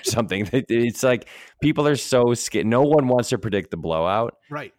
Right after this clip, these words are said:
Speaker 1: And so every single prediction is, like, twenty-eight twenty-four,
Speaker 2: Oh, yeah.
Speaker 1: twenty-seven twenty, twenty-three twenty, twenty-eight twenty-five.
Speaker 2: Yeah.
Speaker 1: So I'm gonna eschew that boring prediction,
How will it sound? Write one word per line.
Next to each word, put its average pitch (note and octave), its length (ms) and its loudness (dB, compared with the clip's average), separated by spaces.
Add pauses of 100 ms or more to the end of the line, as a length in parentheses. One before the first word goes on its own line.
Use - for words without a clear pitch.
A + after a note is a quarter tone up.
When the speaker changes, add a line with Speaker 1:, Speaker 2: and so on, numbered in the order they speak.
(140)
Speaker 1:
And F#2 440 -4
so A2 280 0
every C3 440 2
single D3+ 500 0
prediction A#2 460 -2
is, D2 160 -8
like, D2 180 -8
twenty-eight A2+ 480 -2
twenty-four, F#2 520 -4
Speaker 2:
Oh, C#2 40 -4
yeah. C#2 120 -8
Speaker 1:
twenty-seven G2 680 -4
twenty, D#2+ 480 -6 (280)
twenty-three A2 580 -2
twenty, E2+ 480 -6
twenty-eight G#2+ 520 -4
twenty-five. E2 840 -6 (220)
Speaker 2:
Yeah. - 180 -12
Speaker 1:
So A2+ 400 2 (200)
I'm A#2+ 340 -2
gonna A#2+ 380 0
eschew F#2+ 840 -2 (260)
that F#2 360 -4
boring F2 500 -4
prediction, D#2+ 500 -6